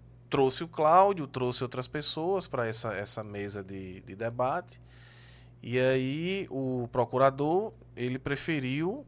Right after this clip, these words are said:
eh, pegar essa estrutura já existente do Pré-Amar, pra, a partir daí, a-, aproveitar essa estrutura burocrática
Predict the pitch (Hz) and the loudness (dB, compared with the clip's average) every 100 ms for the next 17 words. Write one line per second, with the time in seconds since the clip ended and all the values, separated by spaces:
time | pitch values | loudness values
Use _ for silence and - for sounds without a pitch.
0 | - 107 104 104 104 98 - 135 120 123 | -10 -6 -4 -2 -2 -2 2 2 4 2
1 | 147 131 170 160 127 120 110 143 196 202 | 2 -2 -2 -2 0 0 4 4 4 2
2 | - - 117 147 139 117 113 104 101 98 | -4 -4 -6 -6 -10 -8 -4 -4 -4 -4
3 | 156 - - - - - - - - 123 | -6 -10 -20 -20 -20 -20 -20 -20 -2 4
4 | 120 - 156 143 196 269 220 131 147 165 | 4 6 4 4 -2 2 4 4 2 2
5 | - 127 - 190 220 170 - 139 185 240 | 2 0 2 0 2 0 4 6 6 2
6 | 147 - 127 - 117 113 123 117 117 107 | -4 -6 -10 -8 -8 -4 -2 -2 2 2
7 | 135 - - | 2 -4 -16